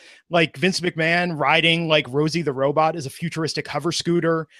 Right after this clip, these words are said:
Um, uh, them dressed up in disguise with Elroy as Roman Reigns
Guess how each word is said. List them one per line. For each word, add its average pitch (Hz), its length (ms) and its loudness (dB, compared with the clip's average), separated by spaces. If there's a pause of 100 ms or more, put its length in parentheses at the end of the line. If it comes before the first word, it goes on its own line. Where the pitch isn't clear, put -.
(140)
Um, 151 840 2
uh, 160 200 0
them 175 360 0
dressed 165 320 0
up 165 160 4
in 170 80 -2
disguise 147 540 0
with 147 160 -6
Elroy 156 380 0
as 120 140 -4
Roman 151 280 -4
Reigns 156 640 -6